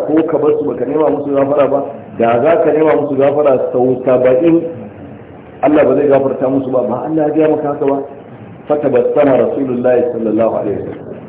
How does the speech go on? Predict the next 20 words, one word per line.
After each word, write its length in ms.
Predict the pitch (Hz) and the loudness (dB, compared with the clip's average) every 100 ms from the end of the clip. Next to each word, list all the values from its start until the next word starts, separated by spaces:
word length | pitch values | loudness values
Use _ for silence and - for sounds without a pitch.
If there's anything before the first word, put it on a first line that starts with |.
| - - - | -20 -12 -2
Sai 80 | |
Annabi 200 | 135 135 | 0 2
sallallahu 260 | - 127 120 | 0 0 2
alaihi 100 | 117 | 2
wasallam 240 | 120 113 110 | 0 -2 2
yayi 140 | 110 | 2
murmushi. 500 | 113 110 101 104 - 92 - - - - - - - - - | 2 -2 -4 -8 -10 -16 -18 -20 -20 -18 -18 -18 -20 -14 -6
Sallallahu 440 | 123 113 104 104 - | -2 0 0 0 -2
alaihi 200 | 104 92 | -6 -8
wasallam. 300 | - - - - - - - - | -10 -12 -14 -16 -18 -20 -18 -8
Yasa 320 | 117 120 107 | -2 2 2
ba 100 | 104 139 | 4 4
mai 160 | 135 135 | 4 2
iya 60 | 131 | 0
yin 160 | 123 113 | 0 0
hali 200 | 113 113 | 0 0
irin 240 | 117 113 101 | 0 -2 -4
nasa 240 | 95 95 | -6 -6
daga 200 | 92 87 | -6 -6
nan. 100 | - | -6